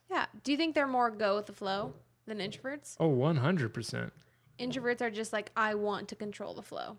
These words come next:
Speaker 2: Not even that. I think it's just knowing what's gonna happen and who's gonna be there is very important.
Speaker 1: And who's gonna be there, yeah.
Speaker 2: It's very
Speaker 1: Interesting.
Speaker 2: stressful to not know the end game in any situation.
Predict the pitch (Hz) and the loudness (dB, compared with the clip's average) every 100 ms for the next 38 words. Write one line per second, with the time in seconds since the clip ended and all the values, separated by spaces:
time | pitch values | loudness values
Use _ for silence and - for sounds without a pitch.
0 | - 170 185 160 151 165 143 131 135 143 | 6 10 12 10 10 8 8 6 8 8
1 | 135 - 139 135 156 147 143 151 123 127 | 8 6 2 4 6 8 8 6 2 4
2 | 131 127 123 117 131 120 107 117 120 120 | 4 4 2 0 0 0 4 6 6 2
3 | 117 110 _ 143 123 131 123 123 120 110 | -4 -8 _ 2 6 8 8 6 4 4
4 | 120 110 107 107 107 127 110 127 117 107 | 4 4 2 0 0 0 4 6 6 2
5 | - 113 107 110 - - - - _ _ | 0 0 0 -6 -10 -20 -20 -20 _ _
6 | 277 202 233 208 - 214 214 220 - 226 | -14 -8 -6 -6 -8 -10 -10 -10 -10 -10
7 | 233 254 247 _ _ _ _ _ _ _ | -12 -12 -12 _ _ _ _ _ _ _
8 | _ _ _ _ _ _ _ _ - 135 | _ _ _ _ _ _ _ _ -6 -4
9 | - 226 135 131 - 135 120 - 123 117 | -4 2 4 4 4 2 2 2 -2 0
10 | 127 120 120 117 120 117 113 107 - - | 0 2 2 2 2 2 0 -4 -14 -20
11 | _ _ _ _ _ _ 139 135 120 131 | _ _ _ _ _ _ -4 0 2 2
12 | 120 120 117 113 113 117 113 - 117 120 | 4 2 2 0 -2 -2 -2 -4 -4 -2
13 | 117 113 113 117 113 | 2 2 0 -6 -6